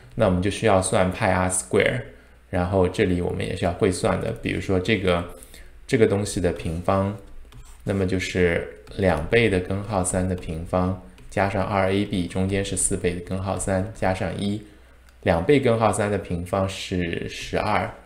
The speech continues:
然后十二加一会算到十三。呃，再举个例子，就比如说这个三角形，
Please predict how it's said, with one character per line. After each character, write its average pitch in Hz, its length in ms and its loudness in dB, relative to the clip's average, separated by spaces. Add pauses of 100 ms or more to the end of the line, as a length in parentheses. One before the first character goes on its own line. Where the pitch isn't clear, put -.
(240)
然 90 100 -2
后 90 60 -2
十 - 120 -2
二 95 160 8
加 90 220 2
一 92 120 2
会 92 120 -4
算 87 180 -4
到 - 120 -4
十 - 120 -10
三。 92 380 0 (1300)
呃， 101 260 4
再 120 160 4
举 98 160 2
个 90 120 4
例 104 180 4
子， 92 120 0
就 95 120 2
比 95 100 0
如 92 80 2
说 98 100 2
这 113 100 -2
个 107 60 -2
三 117 220 2
角 92 180 2
形， 87 400 -4